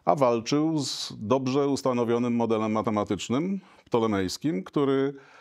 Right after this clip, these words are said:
jak się dobrze przyjrzeć temu, co Kopernik zaproponował, to z większą precyzją opisywał ruchy planet niż to, co Kopernik zaproponował, ponieważ model Kopernika nie był modelem,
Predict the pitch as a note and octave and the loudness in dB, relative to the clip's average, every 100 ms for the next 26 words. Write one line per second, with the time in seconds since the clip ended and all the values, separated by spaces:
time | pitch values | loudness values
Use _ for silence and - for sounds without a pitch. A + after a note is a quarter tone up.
0 | - - - B2 A2+ - A#2+ A#2 B2+ A2 | -20 -20 -6 -2 -2 0 0 2 0 2
1 | A2+ A2 D#3+ A#2+ G#2+ - G#2+ G#2 G#2+ A2 | -2 0 0 2 0 0 -2 0 -2 -2
2 | G2+ A2 G2 G2 G2 F#2+ A2 G#2+ G2 F#2 | 0 -2 -2 -2 -2 -2 -2 0 0 0
3 | A#2 E3 E3+ E3+ C3+ A#2 A#2+ B2 C3 A#2 | 0 -2 -2 0 0 0 0 0 -2 0
4 | G#2+ A2+ A2+ A2 B2 A#2+ G#2+ G#2+ A2 B2+ | 0 0 -2 -2 -2 0 2 2 0 -2
5 | A2+ G#2 G2+ B2 - A#2 A2 A#2 G#2+ A#2 | 0 0 0 -2 -2 -2 0 -2 0 -4
6 | A#2 A#2 A2+ A2 B2+ D#3+ G3+ A#3 A#2+ G#2+ | -2 -2 0 0 0 0 0 0 0 0
7 | G#2 G#2 G#2+ A2+ G2 G2+ G#2+ A2 G2+ G2 | 0 0 -2 -2 -2 -2 0 -2 -2 -2
8 | G#2 G2 F#2+ G#2 G2 G2 G2 - | -2 -2 -2 -2 -2 -2 -2 -4